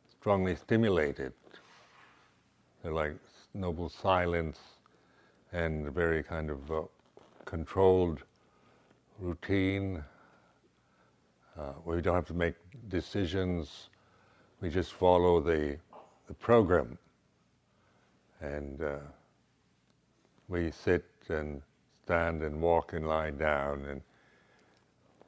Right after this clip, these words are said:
all the rest, uh, then reflect on the result of that, you know, which is after a few days, it's a sense of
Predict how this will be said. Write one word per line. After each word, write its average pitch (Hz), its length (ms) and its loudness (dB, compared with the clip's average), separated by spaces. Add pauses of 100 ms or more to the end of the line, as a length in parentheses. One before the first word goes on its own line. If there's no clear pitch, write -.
all 78 120 -8
the 76 120 -4
rest, 87 500 2
uh, 76 220 -2 (1120)
then 85 280 -4
reflect 95 480 4
on 87 200 4
the 80 120 0
result 87 680 2
of 78 200 -2
that, 73 340 -2 (240)
you 76 80 -12
know, 78 260 -6
which 78 240 -8
is 80 220 -4 (2000)
after 80 440 -2
a 71 40 -6
few 90 220 -4
days, 82 460 2
it's 78 240 -8
a 78 80 -4
sense 80 480 -6
of 80 80 -8